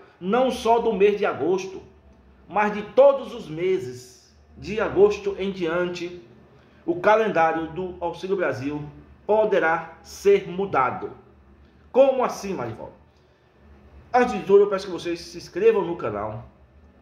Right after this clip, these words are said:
assista o vídeo até o final do vídeo, até Marivaldo dizer tchau e benção. <laughs> Desculpa aí, tá, pessoal? Benção, pra falar em benção, é que Deus proteja todos nós hoje, domingo.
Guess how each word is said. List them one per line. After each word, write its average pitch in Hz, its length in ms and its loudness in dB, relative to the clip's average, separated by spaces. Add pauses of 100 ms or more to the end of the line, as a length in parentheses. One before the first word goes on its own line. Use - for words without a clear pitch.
(160)
assista 202 460 0
o 165 60 4
vídeo 120 380 -2 (100)
até 233 640 -2
o 262 180 -4
final 233 600 -2
do 247 100 -6
vídeo, 123 420 -6 (220)
até 202 300 2
Marivaldo 208 520 2
dizer 180 220 -4
tchau 202 460 0
e - 20 -8
benção. 170 580 -6 (220)
<laughs> 151 160 -14
Desculpa 120 480 -8
aí, 117 160 0
tá, 117 100 -2
pessoal? 110 220 -6 (400)
Benção, 156 560 2
pra 143 180 -4
falar 135 200 0
em 120 60 -2
benção, 139 460 -2
é 120 520 -2 (260)
que 120 40 -10
Deus 135 260 0
proteja 139 640 -2
todos 143 240 -2
nós 117 380 -2
hoje, 120 240 2
domingo. 123 520 -4